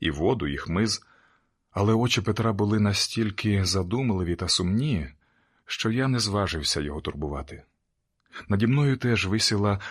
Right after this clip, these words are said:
похмура хмара почуттів та думок, і оповідь полковника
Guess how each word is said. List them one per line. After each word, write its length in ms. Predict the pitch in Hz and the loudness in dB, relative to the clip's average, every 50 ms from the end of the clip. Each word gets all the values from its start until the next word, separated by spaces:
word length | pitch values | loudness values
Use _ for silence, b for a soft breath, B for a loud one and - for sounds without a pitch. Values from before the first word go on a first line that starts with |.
| B B | B B
похмура 540 | - 104 - - 110 113 127 131 127 123 117 | -2 -2 0 0 0 2 2 2 0 0 0
хмара 580 | - - 95 92 104 113 110 110 104 104 101 B B B B | 0 0 2 2 2 2 2 2 2 0 0 B B B B
почуттів 680 | - 92 - - - 101 - - - - 110 113 113 104 - | -6 -4 -2 -2 -2 -2 -4 -6 -6 -2 0 0 0 0 -2
та 100 | 101 101 | -4 -2
думок, 760 | 98 98 101 104 107 104 80 64 - - - - - - _ _ _ _ _ _ - | 0 0 2 2 2 2 0 -2 -6 -10 -16 -16 -18 -20 _ _ _ _ _ _ 2
і 80 | - | 6
оповідь 500 | 110 110 113 113 110 113 104 104 101 101 | 8 8 8 6 6 4 4 2 2 0
полковника 720 | - 101 98 98 - - 123 127 117 101 85 - - 82 | 2 0 0 0 2 2 2 4 4 2 2 2 0 -2